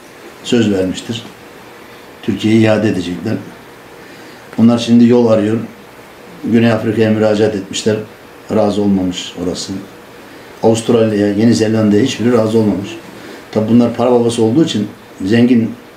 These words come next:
e, refah içinde yaşayan memleketleri arıyorlar. Bir Venezuela şey vermiş. Okey vermiş. Yani kaçıp oraya gidecek Amerika müdahale etmeden.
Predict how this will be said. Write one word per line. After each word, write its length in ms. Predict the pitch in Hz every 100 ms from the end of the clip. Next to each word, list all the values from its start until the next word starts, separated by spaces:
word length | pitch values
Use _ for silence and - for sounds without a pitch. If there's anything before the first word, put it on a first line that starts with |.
| - - - - -
e, 40 | 98 101 101 98 98
refah 240 | 110 117 123
içinde 260 | 123 117
yaşayan 320 | 110 110 117
memleketleri 580 | 113 117 107 110 107 113
arıyorlar. 400 | 104 98 98 143
Bir 120 | 143
Venezuela 640 | 127 131 120 135 117 - - - - -
şey 240 | - 101 92
vermiş. 340 | 90 110 - - - - - - - - - - - -
Okey 320 | 101 110 101
vermiş. 360 | 90 104 117 - - - - - - - - - -
Yani 180 | 104 107
kaçıp 280 | 107 98 117 - - -
oraya 240 | 107 107 101
gidecek 380 | 98 92 92
Amerika 380 | 98 95 92 90 98 98
müdahale 420 | 92 92 90 92
etmeden. 360 | 87 82 113